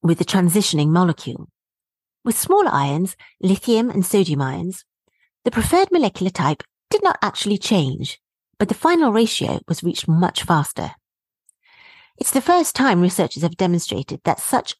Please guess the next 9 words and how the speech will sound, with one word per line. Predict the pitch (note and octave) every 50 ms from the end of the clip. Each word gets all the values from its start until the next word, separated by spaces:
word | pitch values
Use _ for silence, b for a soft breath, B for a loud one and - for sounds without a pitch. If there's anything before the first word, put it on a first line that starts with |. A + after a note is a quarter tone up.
| _ -
chiral | - A#3+ A#3 G#3+ G3 F3+
inversion | F3 E3+ E3+ F#3+ F3+ F3 - - - A2 C#3+ E3 -
can | - - E3+
be | D#3+ F3+ E3
sped | - - - - - - G#3 F#3+ A3
up | A#3 - - - - - _
and | - D#3+ D3
slowed | - - G3+ G3+ F#3+ F#3
down | F#3+ A3+ A3+ G3+ D3+ C3 B2+ C#3